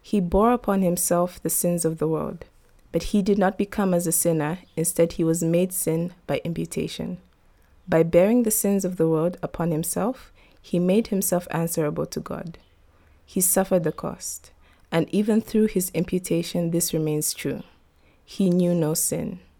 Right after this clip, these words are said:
The spotless Lamb of God remained sinless. He knew the corruptible nature of the heart of man, but he himself was exempt from the effects of this, that we might become the righteousness of God.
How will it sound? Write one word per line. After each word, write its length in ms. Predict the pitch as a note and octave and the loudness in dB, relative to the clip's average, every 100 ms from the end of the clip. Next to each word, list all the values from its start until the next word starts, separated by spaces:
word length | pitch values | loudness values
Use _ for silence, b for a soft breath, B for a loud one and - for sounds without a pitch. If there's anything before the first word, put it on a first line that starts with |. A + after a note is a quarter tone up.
| _ _ b b b | _ _ b b b
The 80 | F3+ | 0
spotless 600 | - - G3 - A3 - | 0 2 2 2 -2 0
Lamb 220 | F#3+ G3 | 0 2
of 180 | F3 E3+ | 0 0
God 320 | E3+ F3+ G#3 - - | -4 -2 -4 -10 -4
remained 540 | F3+ E3 E3+ E3+ G#3+ - - | -2 0 0 0 -2 -4 -12
sinless. 760 | - - F3 E3 E3+ - - - _ _ _ b b b | -10 -4 -4 -4 -6 -10 -18 -20 _ _ _ b b b
He 240 | - A3 G#3+ | -2 4 8
knew 260 | A3 A3 | 8 8
the 120 | A3 | 4
corruptible 560 | G3+ F#3+ F3+ F3+ F#3 E3+ | 2 2 2 -2 -2 0
nature 380 | E3 D#3+ - F3+ | 2 0 0 -4
of 100 | D#3 | -2
the 120 | E3 | -2
heart 260 | E3+ E3+ E3+ | 0 -2 0
of 120 | E3 | -2
man, 380 | D#3+ D3+ F3 A3 _ - | 0 -2 -4 -6 _ -6
but 240 | E3 - | -6 -2
he 140 | F#3+ | -2
himself 520 | F#3+ F3 - E3 E3+ - | 0 0 0 -2 -2 0
was 160 | D3+ | -2
exempt 520 | D3+ D#3+ D#3+ D#3 - - | -2 -2 -2 -2 -6 -14
from 220 | - D#3 | -4 -4
the 160 | D3 D3 | -2 -6
effects 400 | - D3+ - - | -6 -10 -8 -10
of 100 | F3 | -6
this, 360 | D3+ - - _ _ | -8 -8 -16 _ _
that 280 | D#3+ E3 E3 | 0 0 2
we 80 | G3+ | 2
might 240 | F3+ F3+ | 2 2
become 400 | - - G3 G3+ | -2 -4 0 2
the 140 | G3 E3+ | 2 2
righteousness 600 | E3+ F3 F3 - D#3 - | 2 0 -4 -4 -4 -4
of 200 | E3 E3 | -8 -8
God. 340 | D#3+ D#3+ E3 | -8 -8 -10